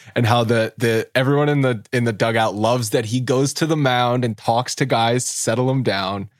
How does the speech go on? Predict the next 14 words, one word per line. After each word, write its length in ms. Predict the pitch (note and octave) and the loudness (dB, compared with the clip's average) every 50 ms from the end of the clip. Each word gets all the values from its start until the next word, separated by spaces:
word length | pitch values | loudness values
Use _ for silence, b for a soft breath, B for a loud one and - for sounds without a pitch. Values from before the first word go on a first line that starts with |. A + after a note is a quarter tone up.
| _ _ _ _ | _ _ _ _
So 160 | - - B2 A#2 | -4 0 2 2
I 140 | B2 C3+ | 2 2
think, 200 | C3+ F#3 A#3+ B3+ - - - | 2 0 -2 -2 -6 -6 -4
uh, 140 | G#2 G#2 - - - | -4 -4 -4 -6 -6
hand 300 | E3 F3 E3+ F#3+ G3 F#3 | -2 0 0 2 2 2
up, 240 | F3 F3 F3 _ _ _ - | 0 0 -4 _ _ _ -2
we 100 | C#3 C#3+ | 0 0
were 140 | C#3+ C#3 C3+ | 2 2 2
wrong 240 | C3 A#2+ A#2 A2+ | 2 2 0 0
on 160 | A2+ A2 G#2+ G#2 | 0 0 0 0
that. 240 | G#2+ G#2 G#2 - | 0 -2 0 0
Maybe 220 | A#2 A#2 A#2+ C3 D3 | 0 0 2 2 2
Rugi 340 | C#3 C#3 C#3+ D3 C#3 D3+ D3+ | 2 2 2 2 2 2 2
Odor, 320 | C#3+ C#3 C#3 D3+ C#3+ | 2 2 2 0 0